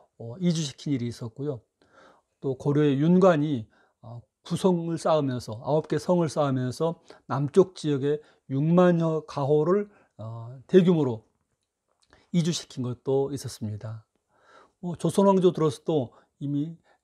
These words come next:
예, 태조나 태종 때도, 어, 함경도 경원부로 주민, 인근 주민을 입거시키는 등 삼 인 정책은 계속 되어 왔습니다. 말하자면 역대 왕조에서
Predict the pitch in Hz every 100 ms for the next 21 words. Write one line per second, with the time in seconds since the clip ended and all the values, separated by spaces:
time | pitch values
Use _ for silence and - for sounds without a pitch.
0 | 131 120 127 - 185 175 165 - 214 220
1 | 202 139 120 110 - _ _ _ _ _
2 | 123 - 185 185 165 143 127 - 156 180
3 | 170 139 131 139 147 160 175 _ _ _
4 | - 165 175 143 135 202 _ _ _ _
5 | 180 190 185 - 143 151 160 - - _
6 | - 190 151 - 170 - - 131 110 113
7 | 135 123 120 - _ _ - 190 196 180
8 | 160 160 156 - 139 156 - - _ -
9 | 127 120 110 127 113 123 110 117 - _
10 | _ _ _ _ _ _ _ _ 139 151
11 | 143 143 156 151 120 - _ - 143 -
12 | 180 143 139 139 170 185 147 127 160 120